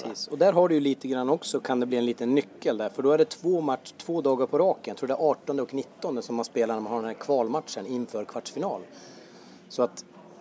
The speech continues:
det betyder jättemycket att få den här extra vilodagen, tror jag, under en sån här kort tid och så här intensivt spelande. Och tuffa matcher som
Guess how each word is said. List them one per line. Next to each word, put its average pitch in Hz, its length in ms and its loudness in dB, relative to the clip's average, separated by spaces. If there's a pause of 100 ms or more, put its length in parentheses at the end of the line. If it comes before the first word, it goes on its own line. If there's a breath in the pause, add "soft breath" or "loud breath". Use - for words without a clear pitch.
(120)
det 127 140 -4
betyder 143 360 0
jättemycket 131 600 0
att - 60 -4
få 127 160 -2
den 110 100 -4
här 117 120 -6
extra 131 360 -6
vilodagen, 113 540 -2
tror 113 160 -4
jag, 113 120 0
under 110 160 -4
en 104 60 -10
sån 113 160 -10
här 113 140 -2
kort - 260 -6
tid 123 240 -4
och 104 80 -6
så 113 100 -2
här 110 80 0
intensivt 110 540 -4
spelande. 113 540 -2 (300 loud breath)
Och 156 280 6
tuffa 131 300 0
matcher 117 300 -2
som 113 260 -8